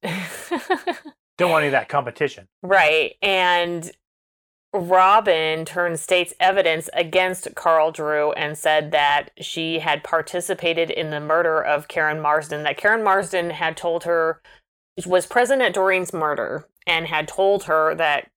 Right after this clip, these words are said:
Speaker 1: Carl Drew is the one that murdered Doreen, and now he was gonna come after her next.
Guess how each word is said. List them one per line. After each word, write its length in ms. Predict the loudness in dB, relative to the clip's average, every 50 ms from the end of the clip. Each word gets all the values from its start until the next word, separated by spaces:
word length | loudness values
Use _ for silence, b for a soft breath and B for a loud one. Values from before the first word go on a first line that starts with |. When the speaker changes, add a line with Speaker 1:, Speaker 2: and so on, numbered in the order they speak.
| _ _ -10
Speaker 1:
Carl 320 | -2 2 2 4 4 2
Drew 240 | 0 -2 -2 -2 -2
is 120 | -2 -2
the 60 | -4 -4
one 340 | -2 -2 -4 -4 -6 -8 -12 b b b b b b b b -10
that 440 | -2 0 2 4 4 4 2 0 _ _ _ _ _ _ _ _ _ _ _ _ -14
murdered 540 | -12 -10 -4 0 2 2 4 2 2 0 2
Doreen, 520 | 0 0 0 0 -2 -4 -6 -8 -10 -10
and 180 | -6 -6 -6 -2
now 200 | 0 0 0 0
he 80 | -2 -2
was 160 | -4 -4 -2
gonna 300 | -2 -4 -2 -2 -4 -6
come 200 | -6 -6 -4 -4
after 300 | -2 -4 -4 -4 -6 -6
her 180 | -4 -4 -4
next. 800 | -2 0 0 0 0 -2 -6 -12 -12 -8 -8 -8 -8 -10 -16 -20